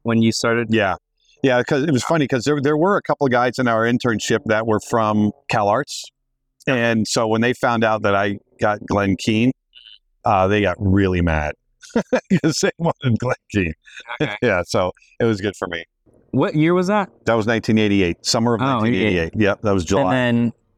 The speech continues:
Speaker 1: then your first project there was
Speaker 2: So
Speaker 1: Beauty and the Beast, or there was something?
Speaker 2: No, that was nineteen eighty-eight. That was my, after my second year in college. So I left the internship.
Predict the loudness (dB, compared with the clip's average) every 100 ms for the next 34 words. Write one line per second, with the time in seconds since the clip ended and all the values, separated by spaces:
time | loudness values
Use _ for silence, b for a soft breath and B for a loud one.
0 | _ 0 2 2 0 0 0 -6 -6 -2
1 | 0 0 -2 0 0 0 0 0 0 -2
2 | -6 -10 -12 _ _ _ _ -4 0 2
3 | 2 0 0 0 -2 -4 -4 0 2 2
4 | 0 2 2 2 2 -2 -4 -2 0 2
5 | 0 0 -2 0 0 2 2 2 2 0
6 | 0 0 2 0 0 0 0 0 0 -2
7 | 0 2 2 2 0 0 0 0 -2 0
8 | 2 2 2 2 2 2 -2 -2 0 2
9 | 0 0 -2 0 0